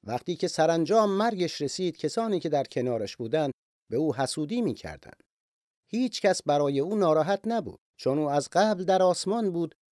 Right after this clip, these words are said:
و با پولس، نویسندهٔ این قسمت، صحبت می‌کرد. او حتماً از این که در پدیده‌های وصف نشدنی بود، شگفت زده بود، چون ظاهراً او داشت تجربیاتی رو کسب می‌کرد. اما همیشه می‌گفت: «نمی‌تونم به شما چیزی در موردش بگم.»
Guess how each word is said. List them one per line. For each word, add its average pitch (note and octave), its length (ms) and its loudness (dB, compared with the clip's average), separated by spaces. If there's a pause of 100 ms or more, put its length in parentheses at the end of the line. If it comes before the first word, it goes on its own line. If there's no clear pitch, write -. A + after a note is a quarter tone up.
و C#3 120 -4
با D#3 160 6
پولس، E3 560 2
نویسندهٔ D#3+ 560 0
این E3+ 260 2
قسمت، C3 460 -2
صحبت G3 520 -4
می‌کرد. - 380 -14 (640)
او A#3 160 0
حتماً A3 320 2
از A3+ 220 2
این A3 140 0
که G#3 100 2
در F3+ 180 4
پدیده‌های F#3 760 0
وصف D#3+ 400 2
نشدنی D#3 640 0
بود، A#2+ 280 -4 (320)
شگفت D3+ 400 0
زده E3+ 300 2
بود، A#2+ 200 -6
چون A#2+ 200 -4
ظاهراً D3 400 2
او G3+ 160 0
داشت F3 280 4 (300)
تجربیاتی F#3+ 800 0
رو C3+ 100 -4
کسب F#2 380 -6
می‌کرد. - 400 -16 (380)
اما C#3+ 260 0
همیشه F#3 400 0
می‌گفت: F#3+ 440 2 (400)
«نمی‌تونم F#3+ 520 2
به C#3 60 2
شما C3+ 300 0
چیزی E3+ 360 -4
در A#2 200 4
موردش F#2+ 400 -4
بگم.» D#2+ 340 -12